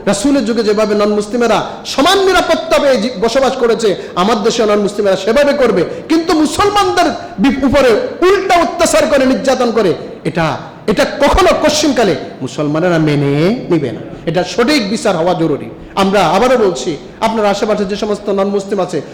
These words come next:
সুন্দর আচরণ দেখাবেন, ভদ্র আচরণ দেখাবেন। তারা যদি অসুস্থ থাকে, তাদেরকে সেবা করবেন।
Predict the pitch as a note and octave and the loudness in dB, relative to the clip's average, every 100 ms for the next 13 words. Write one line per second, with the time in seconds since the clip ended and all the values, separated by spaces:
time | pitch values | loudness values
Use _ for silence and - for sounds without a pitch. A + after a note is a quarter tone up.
0 | - - C#4+ B3+ A#3 G#3 G#3+ G3+ F#3+ G3+ | -6 0 2 2 0 0 0 0 0 0
1 | F#3+ D3+ - - F#3+ F#3+ A#3 G#3+ A#3 A3 | 0 -2 -6 -4 -2 2 2 2 2 2
2 | G#3 G#3 G#3 F3+ C#3 - - - G3 G#3+ | 2 2 2 2 0 -6 -8 -2 0 0
3 | G#3+ A3 G3 C4+ - C4+ A3+ F#3 D3+ - | 2 2 2 -2 -2 0 0 0 0 -2
4 | - A3 A3 A#3 - G#3 - B3 B3+ A3+ | -2 -2 -2 -4 -2 0 2 2 2 4
5 | F#3+ | 2